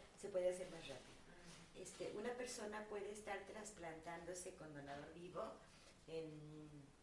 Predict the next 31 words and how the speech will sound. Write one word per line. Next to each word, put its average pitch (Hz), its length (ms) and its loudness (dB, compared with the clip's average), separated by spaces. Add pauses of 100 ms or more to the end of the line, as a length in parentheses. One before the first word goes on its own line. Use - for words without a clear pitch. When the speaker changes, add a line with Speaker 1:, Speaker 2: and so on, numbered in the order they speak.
(120)
Speaker 1:
tres - 300 0
meses. 143 280 -6 (360)
Speaker 2:
Ujú. 180 360 -8 (1120)
Speaker 1:
Cuatro, - 300 0
Speaker 2:
Sí, - 120 -10
Speaker 1:
cuatro - 200 4
Speaker 2:
estamos 220 240 6
Speaker 1:
meses. 302 140 4
Speaker 2:
hablando 254 320 6
del 240 80 2
donador 196 400 2
vivo, 208 300 2
pero 175 140 -4
no 196 140 0
estamos 277 400 0
a-, 240 120 0
pero 202 140 -4 (160)
vamos - 240 0
a 285 60 -2
tener 214 240 -2
que 214 60 -4
ir 233 40 -6
a 233 40 -6
un 220 60 -6
corte, 196 300 -4
pero 190 140 -6
a - 40 -2
mí 196 80 -2
me 214 100 0
gustaría 208 280 -2
platicar. 202 400 -4